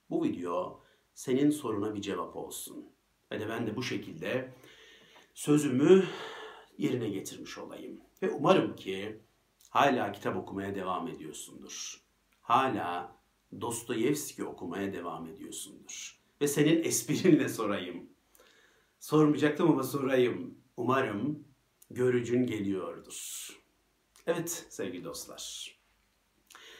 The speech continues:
Böyle, ha, bu arada bitirmeden şunu söyleyeyim. Gerçekten çok kitap okuyan kızların görücüsü olmuyor mu? Kız erkek fark etmez. Çok kitap okuyan evde mi kalıyor? Dostoyevski okuyan evde mi kalıyor?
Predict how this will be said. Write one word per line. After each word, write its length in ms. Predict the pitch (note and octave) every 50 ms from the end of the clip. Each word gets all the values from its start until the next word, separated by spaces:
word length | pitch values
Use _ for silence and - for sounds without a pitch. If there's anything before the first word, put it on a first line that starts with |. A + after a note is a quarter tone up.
| - _ -
Böyle, 200 | C3 C#3+ C3+ -
ha, 340 | C3+ F#3+ C#4+ E4 E4+ - D#3
bu 100 | G3+ D4
arada 260 | E4+ C#4+ F3 D#3 C#3+
bitirmeden 360 | - - A3+ D4 D#4 B3+ E3+
şunu 200 | - - F#3+ -
söyleyeyim. 580 | - - B2+ - - - - - - - - - - - - - _ _ _ -
Gerçekten 600 | D#3 F#3+ C4 - - E4 - - G#3 F#3+ F3+ -
çok 260 | - B3 A#3 A#3 -
kitap 260 | - - F#3 F#3 F#3
okuyan 340 | E3+ D#3+ E3 D#3 D3+ D3+ D3
kızların 440 | D3 C#3+ B2+ A#2+ C#3 C#3 C#3 C3+ B2
görücüsü 420 | B2 B2 A#2+ A#2+ A#2 A2+ A2 A2+
olmuyor 440 | A2 - - C4+ C#4+ - - - -
mu? 260 | - - - - - - _ _ _ _ _ _ _ _ _ _ _ _ -
Kız 180 | - E3 D#3+
erkek 300 | F3+ F3+ F3+ - G3+ -
fark 240 | - F#3 E3+ E3 E3+
etmez. 640 | E3+ E3 - G3 F3 D#3 - - - - - - - _ _ _ _
Çok 280 | - - B3 B3 - -
kitap 280 | - - - F3+ E3 E3
okuyan 520 | D#3+ - - D3+ C3 B2 A2 G2 - - G#2+
evde 280 | - - B2 A2 E3
mi 160 | B3 D4 D4 -
kalıyor? 600 | - - D#2 D#2+ - - F#2+ A#2+ - - - - - - _ _ _ _ _ -
Dostoyevski 600 | C#3+ C#3+ - - - E3+ F3 F3 E3+ - - E3+
okuyan 420 | D#3+ - - - D#3 D3+ D3+ D3 -
evde 260 | - B2+ B2 A#2+ D#3
mi 120 | A#3 D4+
kalıyor? 600 | - - - E2+ E2+ F2 - - - - - F#2+